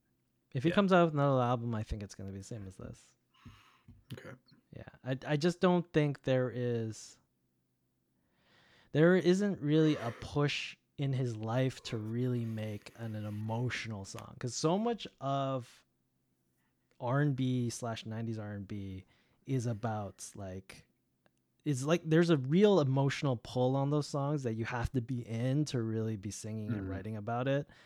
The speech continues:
Speaker 1: Uh, being in love or breaking up with someone, like, those are the, like, core staples of that genre,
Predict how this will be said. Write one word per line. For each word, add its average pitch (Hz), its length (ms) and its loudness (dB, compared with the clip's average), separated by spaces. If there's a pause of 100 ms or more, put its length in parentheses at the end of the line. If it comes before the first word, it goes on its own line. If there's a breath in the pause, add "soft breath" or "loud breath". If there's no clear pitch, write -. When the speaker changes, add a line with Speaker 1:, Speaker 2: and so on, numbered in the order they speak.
(280 soft breath)
Speaker 1:
Uh, 107 280 -6
being 143 340 2
in 156 160 4
love 135 460 0
or 113 500 -6
breaking 139 380 0
up 131 200 -4
with 127 160 -4
someone, 117 680 -6 (320 soft breath)
like, 107 460 -10 (720)
those 156 420 4
are 143 220 0
the, 131 160 -2
like, 117 260 -10
core 196 340 4
staples 156 520 6
of 127 120 2
that 123 200 2
genre, 139 640 0